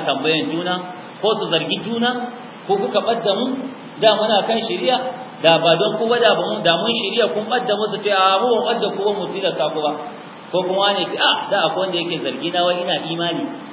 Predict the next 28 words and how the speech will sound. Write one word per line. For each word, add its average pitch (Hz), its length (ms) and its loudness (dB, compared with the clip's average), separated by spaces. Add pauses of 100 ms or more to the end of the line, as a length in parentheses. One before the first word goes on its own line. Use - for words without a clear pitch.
(120)
na 156 140 2
yi 170 260 2
imani 185 300 0
amma 143 260 0
yana 180 220 0
ganin 165 240 -2
aikin 180 340 -4
banza 180 320 0
nake 180 220 -2
yi," 170 160 2 (320)
sai 180 100 -4
a 165 60 0
nuna 165 200 0
masa 156 220 0
a 143 60 0
ce, 160 120 -4
"Ga 147 200 -2
can 190 180 2
a 156 80 -2
wutan 147 280 -2
jahannama," 127 400 -4
yana 170 180 0
tambayan 170 360 -2
ina 170 220 2
yake. 170 280 0 (680)
Kaga 185 160 4
wannan 226 320 4
bayan 208 220 6